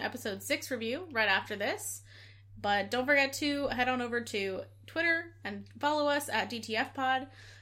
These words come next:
Go to Facebook, Dissecting This Section Podcast, or send us an email, D T F pod at gmail dot com. And rate, review, and subscribe on your favorite podcast service.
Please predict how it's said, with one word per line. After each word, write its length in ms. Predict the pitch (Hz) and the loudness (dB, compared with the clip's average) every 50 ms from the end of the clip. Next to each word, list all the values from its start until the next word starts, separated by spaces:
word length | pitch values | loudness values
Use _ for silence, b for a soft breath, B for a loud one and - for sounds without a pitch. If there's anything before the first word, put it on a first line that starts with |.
| B B - | B B -6
Go 60 | - - | -4 -4
to 60 | - | 0
Facebook, 500 | - 247 285 285 - 285 269 262 262 - - - - - 214 | 2 2 2 2 2 0 0 0 0 -4 -16 -20 -20 -14 -8
Dissecting 420 | 202 202 185 - 220 226 220 233 220 | -4 -4 -4 -2 -2 -4 -4 -4 -6
This 140 | 214 214 208 | -6 -6 -8
Section 300 | 214 208 - - 190 196 | -8 -10 -10 -10 -10 -6
Podcast, 680 | - 247 262 254 254 262 262 262 262 254 - - - - | -4 -2 -2 -2 0 0 0 0 0 -2 -6 -10 -10 -6
or 100 | 220 233 | -6 -6
send 220 | 233 - 269 262 | -4 -2 -2 -2
us 100 | 262 262 | -4 -4
an 80 | 254 226 | -4 -6
email, 460 | 233 233 233 233 233 226 226 226 - - - - - - - - - - | -4 -2 -2 -2 -2 -2 -4 -6 -8 -12 -18 -20 -20 -20 -20 -20 -14 -8
D 140 | - 220 | -8 -6
T 160 | 220 - 226 202 | -6 -4 -2 -2
F 180 | 190 202 - - | -2 -2 -2 -4
pod 280 | - 190 185 185 180 | -4 -4 -2 -2 -4
at 240 | - - - - - | -2 -4 -4 -4 -6
gmail 300 | - 190 - - - - | -8 -10 -8 -8 -8 -8
dot 200 | - - - - | -8 -10 -10 -10
com. 300 | - 165 - - - - b b b b b b b b b - - - - - - | -8 -8 -8 -8 -10 -14 b b b b b b b b b -20 -20 -20 -16 -8 -4
And 320 | 208 214 208 202 190 190 - - - - - | -4 -4 -4 -4 -8 -10 -14 -18 -12 -2 2
rate, 240 | 247 277 277 - | 2 2 2 2
review, 380 | 233 262 240 254 254 247 247 214 | -2 -4 -2 -2 -2 -2 -2 -2
and 120 | 208 226 | -4 -6
subscribe 460 | - 220 214 - - 190 185 185 185 185 | -8 -10 -10 -6 -2 -2 0 0 -2 -4
on 140 | 185 180 | -6 -6
your 80 | 180 202 | -6 -6
favorite 340 | - 226 220 220 214 - - - | -6 -6 -6 -4 -6 -8 -8 -10
podcast 320 | - 170 170 - 151 160 - | -8 -8 -6 -6 -8 -8 -8
service. 600 | - - 107 101 - - - - - - - | -10 -10 -12 -12 -14 -16 -16 -16 -16 -16 -16